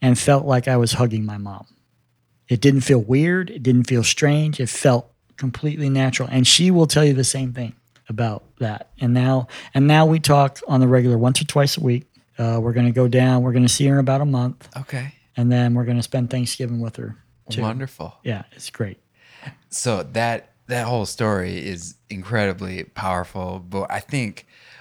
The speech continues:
Speaker 2: one of the things that impresses me the most, Mike, is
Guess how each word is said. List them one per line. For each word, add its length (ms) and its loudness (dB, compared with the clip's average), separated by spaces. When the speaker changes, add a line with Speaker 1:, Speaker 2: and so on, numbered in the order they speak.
Speaker 2:
one 180 -2
of 140 -6
the 40 -12
things 320 -6
that 120 -6
impresses 720 -10
me 120 -4
the 100 -6
most, 460 -8
Mike, 480 -16
is 560 -8